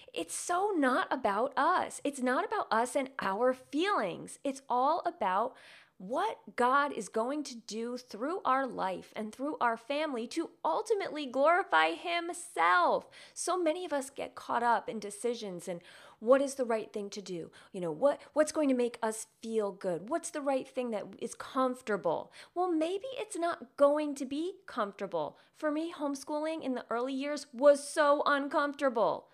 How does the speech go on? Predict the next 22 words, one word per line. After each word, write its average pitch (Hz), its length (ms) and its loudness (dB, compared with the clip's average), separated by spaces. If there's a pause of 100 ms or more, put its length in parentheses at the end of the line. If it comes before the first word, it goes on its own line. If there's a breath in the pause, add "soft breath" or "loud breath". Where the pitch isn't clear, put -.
(360 loud breath)
I 254 80 6
didn't 302 280 2
want 311 120 2
to 302 80 -4
tell 262 300 -4
people 262 340 -8
we 262 140 -10
were 269 100 -8
homeschoolers. 247 880 -10
I'm 262 160 -4
being 262 240 -6
completely 247 520 -10
transparent. 233 680 -8 (100)
I 262 80 -6
didn't 302 200 -6
want 262 240 -4
people 262 240 -12
to 262 40 -8
think 254 360 -12
we 269 100 -8
were 269 220 -8
weird. 285 840 -4